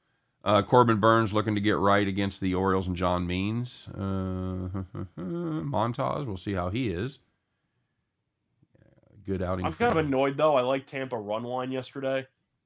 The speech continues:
Speaker 2: They won, but in extras.
Speaker 1: Yeah.
Speaker 2: So that was unfortunate. They scored nine runs and they couldn't cover the run line,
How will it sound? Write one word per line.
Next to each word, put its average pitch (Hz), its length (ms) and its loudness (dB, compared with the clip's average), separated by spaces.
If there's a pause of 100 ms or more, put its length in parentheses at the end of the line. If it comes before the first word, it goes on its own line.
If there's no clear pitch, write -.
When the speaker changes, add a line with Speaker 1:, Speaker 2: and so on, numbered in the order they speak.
Speaker 2:
They 123 100 -2
won, 127 540 0
but 113 120 -6
in 104 80 -8
extras. 127 460 -10 (100)
Speaker 1:
Yeah. 87 280 -2 (800)
Speaker 2:
So 107 120 -8
that 113 140 0
was 120 120 -4
unfortunate. 131 580 -6
They 113 60 -6
scored 120 240 -8
nine 117 280 -4
runs 113 260 -4
and 98 60 -14
they 104 60 -10
couldn't 113 220 -10
cover 113 200 -8
the 104 80 -8
run 101 180 -4
line, 120 260 -4